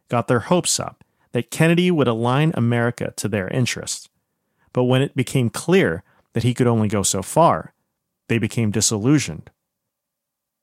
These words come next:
We often see this dynamic play out. One administration comes in with a hard line, whether it's on communism or terrorism or crime or whatever, and its allies find this hard line tiresome.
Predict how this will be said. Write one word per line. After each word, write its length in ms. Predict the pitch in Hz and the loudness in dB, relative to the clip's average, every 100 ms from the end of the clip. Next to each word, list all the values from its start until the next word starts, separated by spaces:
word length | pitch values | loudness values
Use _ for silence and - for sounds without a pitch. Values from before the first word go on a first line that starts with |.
| _ | _
We 180 | 147 175 | 4 6
often 320 | 208 208 185 | 6 4 4
see 240 | 156 - 147 | 4 2 2
this 240 | 117 - | 0 0
dynamic 600 | 127 113 113 110 90 - | 0 2 2 0 -2 -8
play 260 | - 98 98 | -8 -4 -4
out. 220 | 87 - _ _ _ _ _ _ _ _ - | -6 -10 _ _ _ _ _ _ _ _ 0
One 220 | 135 147 | 4 4
administration 840 | 160 170 175 - 127 104 - 101 | 4 4 4 2 0 0 0 -2
comes 340 | - 127 131 113 | 0 0 2 0
in 160 | 87 | -2
with 140 | 107 117 | -4 -4
a 60 | |
hard 280 | 98 117 101 | -2 -2 0
line, 400 | 131 147 82 90 - _ | 0 0 -2 -8 -16 _
whether 280 | 113 104 104 | -4 -2 0
it's 200 | 98 - | -2 -2
on 160 | 95 90 | -4 -4
communism 760 | - 107 110 117 117 151 156 - - | -4 -2 0 0 0 0 -2 -8 -10
or 120 | 92 | -8
terrorism 680 | - 104 95 110 135 135 - - | -4 -2 -2 -2 -2 -4 -6 -8
or 80 | - | -6
crime 560 | - 156 110 76 - _ | 0 0 0 -4 -12 _
or 140 | 117 | -2
whatever, 540 | 113 135 139 69 - - _ _ _ _ _ - | 2 2 2 -2 -12 -20 _ _ _ _ _ -2
and 100 | 123 | 0
its 140 | 113 - | 0 0
allies 480 | 160 185 151 294 - | 2 4 2 0 -2
find 380 | - 147 170 | 0 2 2
this 120 | 107 - | 2 0
hard 260 | 110 98 | -2 -4
line 220 | 95 87 | -4 -6
tiresome. 580 | 87 135 123 101 - - | -4 -2 0 0 -4 -8